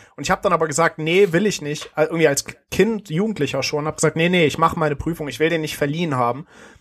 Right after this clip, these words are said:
Ähm, weil ich dachte, ich will dafür irgendwie was zeigen und was können und so und ich will den nicht. Mittlerweile finde ich aber auch, diese, diese Verleihensgeschichte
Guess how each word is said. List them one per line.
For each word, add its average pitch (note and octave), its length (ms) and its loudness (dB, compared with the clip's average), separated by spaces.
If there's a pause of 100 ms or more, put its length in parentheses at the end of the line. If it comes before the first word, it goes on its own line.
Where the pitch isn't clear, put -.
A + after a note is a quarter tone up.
(300)
Ähm, C#3+ 680 0 (960)
weil D3 140 2
ich - 60 2
dachte, E3 200 -2
ich C#3 80 -4
will E3+ 80 2
dafür E3 260 4
irgendwie E3 260 -2
was C#3 220 0
zeigen E3+ 300 2
und D3 100 -4
was C3 180 0
können F3 300 2
und B2 120 -6
so C3+ 100 -6
und C#3 120 -8
ich - 60 -8
will D3 100 4
den D3 120 -2
nicht. C#3 320 -8 (640)
Mittlerweile F#3+ 520 4
finde G3+ 160 -8
ich F3+ 80 -2
aber D3+ 180 0
auch, D3+ 220 4
diese, C#3+ 520 0
diese C#3+ 200 0
Verleihensgeschichte F#3 1200 2